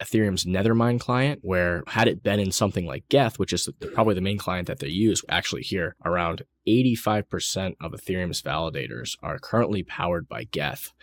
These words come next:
and the recent outages to smaller execution clients have renewed concerns that Geth's dominant market position could pose grave consequences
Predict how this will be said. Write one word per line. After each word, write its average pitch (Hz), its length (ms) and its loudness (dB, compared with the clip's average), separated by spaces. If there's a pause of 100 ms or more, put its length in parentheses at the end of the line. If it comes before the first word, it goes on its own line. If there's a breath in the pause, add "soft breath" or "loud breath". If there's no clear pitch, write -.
(280 loud breath)
and 90 120 -4
the 85 60 -2
recent 110 320 0
outages 92 380 -4
to - 100 -8
smaller 92 340 -2
execution - 460 -4
clients 69 320 -6
have 87 160 -6
renewed 92 300 0
concerns 95 480 0
that - 200 -8
Geth's - 360 -2
dominant - 360 -2
market - 220 -4
position - 380 -4
could 123 180 4
pose 104 240 4
grave 92 260 2
consequences - 640 0